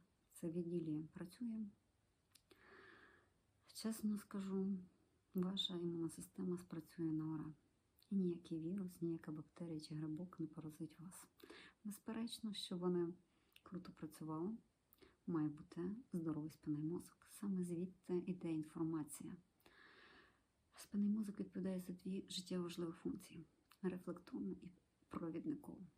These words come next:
І як рефлекторний центр, вона, він відповідає за роботу внутрішніх органів:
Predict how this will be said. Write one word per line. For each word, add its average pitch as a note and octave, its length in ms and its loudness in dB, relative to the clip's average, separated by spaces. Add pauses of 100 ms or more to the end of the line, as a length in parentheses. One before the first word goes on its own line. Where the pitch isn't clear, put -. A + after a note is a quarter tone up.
(260)
І A3+ 100 4
як F#3+ 200 0
рефлекторний F3+ 680 -2
центр, F#3+ 520 -4 (420)
вона, F3 360 4 (680)
він G#3 120 2
відповідає E3+ 680 -4
за D#3+ 320 -4
роботу D#3+ 500 -2
внутрішніх D#3+ 560 0
органів: - 200 -8